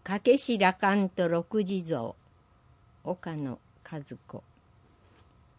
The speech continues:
熱き茶をすすり、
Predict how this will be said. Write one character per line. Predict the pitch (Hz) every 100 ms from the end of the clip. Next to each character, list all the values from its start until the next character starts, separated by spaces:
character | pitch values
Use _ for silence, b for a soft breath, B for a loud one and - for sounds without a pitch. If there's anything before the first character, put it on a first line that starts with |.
| _ _ -
熱 | 196 - 247
き | 233 220 220
茶 | - 208 190
を | 190 180 -
す | - 214
す | - 262
り、 | 240 233